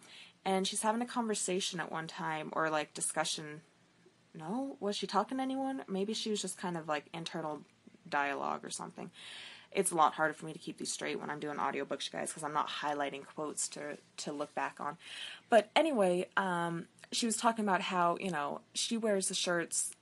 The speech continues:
because they're part of who she is and her personality, and she would never want to just stop wearing them no matter what someone had to say about it. And she said, you know, thankfully church is okay with her shirts. And she says, "'Cause if he wasn't,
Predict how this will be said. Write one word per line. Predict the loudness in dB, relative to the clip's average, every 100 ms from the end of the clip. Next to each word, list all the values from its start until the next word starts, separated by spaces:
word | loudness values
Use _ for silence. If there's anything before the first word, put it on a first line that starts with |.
| -4
because | -2 0 0
they're | 0
part | 0 2 2
of | 2
who | 0 0
she | 0 -2
is | 0 0 0 -2
and | -2 -4
her | -6
personality, | -4 -2 2 4 4 2 0
and | -2
she | -4
would | -2
never | -2 0
want | -2 -2 -4
to | -6
just | -2 2
stop | 2 2 0 0
wearing | -2 0 0
them | -2 -2
no |
matter | -2 -2 -2 -4 -8
what | 2 2 2
someone | -2 -2 0
had | -2
to | 0
say | 2 2
about | 4 2 2
it. | -2 -8 -14 -14 -14 -16 -18 -6 2
And | 4 6 4 4
she |
said, | 0 0 4
you |
know, | 6 4 2 -10 -8 -8 8
thankfully | 8 8 2 6 6 4 2
church | 4 4 4 2 0 -2 _
is | 4 6
okay | 4 4 2
with | 2 0
her | -2
shirts. | 2 4 4 0
And | 0
she | 0
says, | 0
"'Cause | -2 -2
if | 0
he | 2
wasn't, | 4 4 4 0